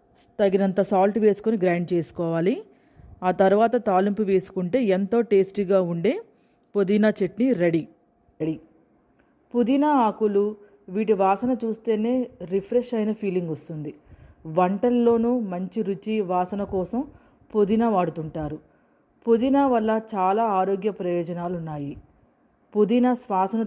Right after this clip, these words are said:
తాజాగా ఉంచుతుంది, నోటిలో బ్యాక్టీరియాతో పోరాడుతుంది. పుదీనా నమిలితే నోరు రిఫ్రెష్గా ఉండటమే కాకుండా చిగుళ్ళు, దంతాలు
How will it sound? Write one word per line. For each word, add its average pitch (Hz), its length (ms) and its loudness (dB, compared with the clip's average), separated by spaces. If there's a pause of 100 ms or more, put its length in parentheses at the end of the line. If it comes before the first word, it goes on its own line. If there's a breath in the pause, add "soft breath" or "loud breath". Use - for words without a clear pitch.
(120)
తాజాగా 202 420 0 (120)
ఉంచుతుంది, 151 480 -8 (540 soft breath)
నోటిలో 208 600 2 (180)
బ్యాక్టీరియాతో 208 680 -2 (160)
పోరాడుతుంది. 175 680 -4 (720 soft breath)
పుదీనా 254 360 2 (120)
నమిలితే 190 460 0 (300)
నోరు 202 240 0 (140)
రిఫ్రెష్గా 202 500 -6 (100)
ఉండటమే 196 380 -6 (100)
కాకుండా 165 420 -4 (600 soft breath)
చిగుళ్ళు, 247 500 0 (140)
దంతాలు 202 500 0